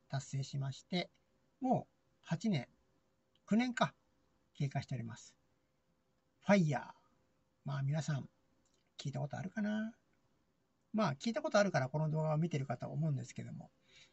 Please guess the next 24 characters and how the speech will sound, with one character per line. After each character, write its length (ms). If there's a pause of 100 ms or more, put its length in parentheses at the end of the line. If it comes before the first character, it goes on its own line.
(140)
知 160
ら 100
な 100
い 80
方 220
に 160
と 120
っ 40 (140)
て、 200 (420)
え 100
ー、 40
説 240
明 140
し 120
ま 120
す、 140
し 80
ま-、 160
す 260
る、 80
し 280
ま 120
す 100
と、 240